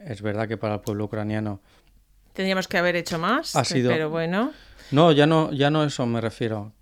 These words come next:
Speaker 1: Obviamente, todo lo que esté en nuestra mano para
Speaker 2: Mm.
Speaker 1: ayudarles es, es poco.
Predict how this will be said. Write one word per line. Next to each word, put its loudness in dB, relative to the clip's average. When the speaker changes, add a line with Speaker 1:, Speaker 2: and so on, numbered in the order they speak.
Speaker 1:
Obviamente, 0
todo 0
lo 0
que -4
esté -8
en -4
nuestra -8
mano -6
para -4
Speaker 2:
Mm. -4
Speaker 1:
ayudarles -2
es, -8
es -8
poco. -4